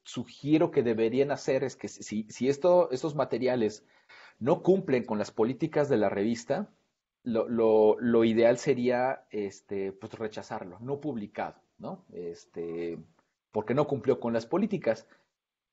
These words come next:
En la práctica, eh, no sé, yo creo nueve de cada diez revistas o nueve punto cinco de cada diez revistas no lo rechazan. Aceptan el trabajo, lo modifican, el mismo editor,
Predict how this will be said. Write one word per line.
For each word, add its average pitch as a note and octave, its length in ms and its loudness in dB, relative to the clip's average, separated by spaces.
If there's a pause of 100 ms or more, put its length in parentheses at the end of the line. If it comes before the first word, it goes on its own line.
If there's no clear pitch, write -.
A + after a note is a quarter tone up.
(120)
En A#2+ 160 0
la G#2+ 180 0
práctica, D3 760 0 (840)
eh, A2+ 400 -4
no B2 160 -2
sé, C3 180 2
yo B2 140 2
creo C3 160 0
nueve C3 880 4
de G#2+ 260 -4
cada C3 240 2
diez B2+ 220 0
revistas B2 580 0
o A2 60 -4
nueve A#2 160 -2
punto C#3 360 -4
cinco C3 360 -4
de F#2+ 140 -2
cada A#2+ 220 -2
diez A#2+ 200 -2
revistas A2 640 -4
no A#2 240 -6
lo A2 100 -4
rechazan. G2+ 640 -10 (840)
Aceptan D3 640 2
el G#2 120 -2
trabajo, C3 680 -2 (420)
lo A2+ 220 2
modifican, D#3 880 -4 (380)
el A2+ 140 -2
mismo E3 360 -2
editor, C3+ 500 -2